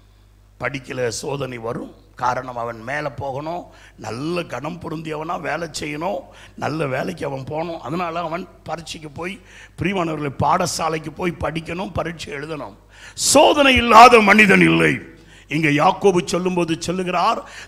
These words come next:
"தேவன் தீமையினால் சோதிக்கிறவர் அல்ல, ஆனால் அவர், அவர் தன்னுடைய இச்சையினால் எழுப்புண்டு சோதனைக்குட்படுகிறார்கள்." சில நேரத்துல சில காரியத்தை ஆசைப்படுவோம், சில காரியத்தை எதிர்பார்ப்போம்,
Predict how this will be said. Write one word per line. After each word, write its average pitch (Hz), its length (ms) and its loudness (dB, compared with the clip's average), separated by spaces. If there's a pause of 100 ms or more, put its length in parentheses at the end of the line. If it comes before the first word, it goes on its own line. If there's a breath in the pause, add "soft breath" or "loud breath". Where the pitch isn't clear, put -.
"தேவன் 214 440 8
தீமையினால் 226 600 4
சோதிக்கிறவர் 208 760 4
அல்ல, 233 160 8 (560 loud breath)
ஆனால் 175 340 8
அவர், 202 360 8
அவர் 226 320 4
தன்னுடைய 190 320 2 (140)
இச்சையினால் 196 680 2
எழுப்புண்டு 240 580 4 (440 loud breath)
சோதனைக்குட்படுகிறார்கள்." 233 1500 4
சில 156 200 -2
நேரத்துல 180 540 -2 (260 loud breath)
சில 175 280 4
காரியத்தை 185 640 6
ஆசைப்படுவோம், 196 720 2 (200 loud breath)
சில 190 280 4
காரியத்தை 196 580 6
எதிர்பார்ப்போம், 208 720 6